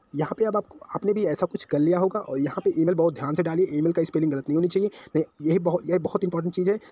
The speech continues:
तभी हमारे जो भाई comment करते हैं कि हमारे email नहीं आ रहा है, वो कुछ यहाँ पे spelling अपना जीमेल डॉट कॉम जो भी है, वह spelling mistake, mistake करते हैं, या तो उनका email जो होता है valid नहीं होता है, इस वजह से उनका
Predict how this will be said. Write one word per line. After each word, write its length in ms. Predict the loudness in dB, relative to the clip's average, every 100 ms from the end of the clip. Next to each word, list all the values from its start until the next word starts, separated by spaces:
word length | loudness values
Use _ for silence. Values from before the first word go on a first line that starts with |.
| -2
तभी 140 | 0
हमारे 140 | 2
जो 80 | 2
भाई 140 | 0 0
comment 240 | 0 0
करते 180 | 0 -2
हैं 100 | 0
कि 60 |
हमारे 180 | 0 0
email 220 | 2 2
नहीं 140 | 2 2
आ 60 |
रहा 100 | 0
है, 40 | 0
वो 180 | 0 0 -8 -4
कुछ 120 | 0
यहाँ 140 | 2 2
पे 80 |
spelling 380 | 0 2 2 0 -6
अपना 180 | -6 -4
जीमेल 380 | 0 2 2 2
डॉट 160 | 0
कॉम 100 | 0
जो 140 | 2 2
भी 140 | 2
है, 80 | -2 -6 -20 -20 -20 -20 -20 -12 0
वह 180 | 0 0
spelling 280 | -4 0 2
mistake, 260 | 0 0 -2 -2
mistake 260 | 0 2
करते 200 | 2 2
हैं, 80 | 2
या 100 | 2
तो 100 | 0
उनका 180 | -2 -4 -8 _ 0
email 200 | 2 2
जो 100 | 0
होता 160 | 0
है 60 | 0
valid 240 | 0 0
नहीं 120 | 0
होता 220 | 0 2 0
है, 100 | 0
इस 120 | 0
वजह 100 | 0
से 100 | 0
उनका 220 | 0 -2